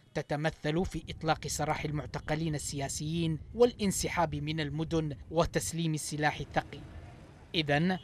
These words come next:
لا تبدو المفارقة في موقف المبعوث الدولي إلى اليمن بين السلطة الشرعية والانقلابيين إلا من حيث الضغوطات التي تمارس على الجانب الشرعي،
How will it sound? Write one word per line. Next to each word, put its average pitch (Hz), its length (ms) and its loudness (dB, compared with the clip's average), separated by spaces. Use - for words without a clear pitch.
لا 165 220 6
تبدو 143 380 0
المفارقة 151 720 0
في 139 200 -6
موقف 156 420 -2
المبعوث 147 460 -4
الدولي 156 540 2
إلى 151 160 0
اليمن 143 380 0
بين 143 240 -2
السلطة 151 500 -4
الشرعية 147 540 0
والانقلابيين 143 1160 0
إلا 156 280 4
من 160 180 4
حيث - 300 -2
الضغوطات 147 640 0
التي 151 340 0
تمارس 156 520 0
على 143 220 -2
الجانب 147 400 0
الشرعي، 139 600 -4